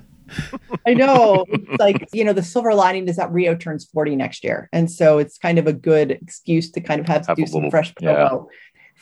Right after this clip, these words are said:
Speaker 1: An album turning forty years, I think we've seen that, that that's become sort of, you know, before fifty,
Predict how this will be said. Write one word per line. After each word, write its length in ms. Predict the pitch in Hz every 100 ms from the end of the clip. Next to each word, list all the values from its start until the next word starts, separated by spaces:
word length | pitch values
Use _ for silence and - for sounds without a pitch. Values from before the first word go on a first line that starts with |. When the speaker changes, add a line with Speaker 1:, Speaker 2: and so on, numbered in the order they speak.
| -
Speaker 1:
An 80 | 214
album 340 | 214 233 240
turning 320 | 202 220 202 175
forty 360 | 170 185 175
years, 380 | 160 160 156 151
I 120 | 156
think 180 | 170 160
we've 140 | 165
seen 280 | - - 170
that, 140 | 156 165
that 240 | 160 170 -
that's 240 | 170 -
become 400 | 165 170 156 151
sort 240 | - 160
of, 200 | 151 147
you 60 | 165
know, 160 | 147 147
before 460 | 160 165 180 170
fifty, 600 | - 170 170 143 131 156